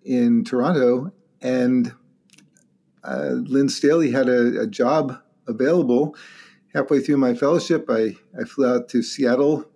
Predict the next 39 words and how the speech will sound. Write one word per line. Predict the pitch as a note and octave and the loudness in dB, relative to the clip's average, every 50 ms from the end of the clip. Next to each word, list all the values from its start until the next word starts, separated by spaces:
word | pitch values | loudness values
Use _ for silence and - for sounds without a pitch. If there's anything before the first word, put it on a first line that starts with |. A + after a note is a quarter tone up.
| _ _ | _ _
mostly | - D3 F3 A#3 A#3+ - - C3+ | -4 0 0 0 2 2 0 0
just | A2+ A#2 C3+ C3+ - - _ | 0 0 -2 -2 -2 -8 _
because | _ - C3 - - | _ -6 -4 -2 0
I'd | B2 B2 | 0 2
never | A#2+ C3+ C3 A#2+ | 2 2 2 0
seen | A#2+ - - D#3+ D3 C3 | -2 -2 -2 0 0 0
the | A#2 | 0
city, | - - - E3+ D3 B2+ B2 A#2 A#2+ - - | -2 -2 -2 2 2 2 2 2 0 -2 -4
never | - D3 D3+ C3+ A#2+ | -4 -2 0 0 0
thinking | - E3+ F3 D3 C3 A#2 A2 | 0 -2 -2 0 0 0 0
I | G#2+ | 0
would | A2 A2 | 0 0
ever | B2+ A#2 A2 A2+ A2 A2 G#2 - _ _ _ _ _ _ _ _ _ _ _ _ _ _ - | 0 0 0 -2 -2 -2 -4 -8 _ _ _ _ _ _ _ _ _ _ _ _ _ _ -16
work | C3+ A#2+ A#2 D3 F#3 G3 F#3+ | -10 -2 0 2 2 0 0
here | - - B2+ G#2+ G#2+ | -2 -2 0 0 0
because | A2+ C#3+ B2+ B2+ A#2 C3 | 0 0 -2 -2 0 -2
I | B2+ | -2
just | B2 C#3 C#3+ - - | 0 -2 -4 -2 0
didn't, | D#3+ C3+ C3+ A#2+ A#2+ - _ _ | 0 0 0 -2 -4 -8 _ _
that | - B2+ | -4 -4
was | C#3+ C3 | -4 0
the | - D3+ D3+ | 2 2 2
other | D3 D3+ C#3+ | 2 2 -2
coast. | - - A3 E3+ B2+ - - - - _ - - - - - - - - _ | -2 0 -2 -2 -2 -2 -6 -12 -16 _ -20 -20 -20 -20 -20 -20 -20 -20 _
Fell | - - E3+ D#3+ D#3 | -2 0 2 2 4
in | D3 | 4
love | D3 C#3+ C#3+ C3+ | 4 2 2 2
with | E3 D#3 F#3 | 2 2 2
it, | F#3+ F3+ - - _ - | 0 0 -4 -8 _ -6
and | B2 B2 B2 A#2+ A#2+ A#2+ | -4 0 2 2 2 2
I've | A#2 A2+ | 2 2
been | B2+ C3+ C#3 | 2 0 0
here | D3+ D3 | 0 0
for | - B2+ | -2 -4
thirty-six | A#2+ - D3 D3 D3+ D3 - E3 - - | -2 -2 -2 -2 -2 -2 -4 -6 -6 -4
and | D#3+ D3 | -4 -4
a | B2+ | -4
half | D3 D3+ - - | -4 -6 -4 -2
years. | F3 D3 B2 - - | -2 -2 -2 -4 -8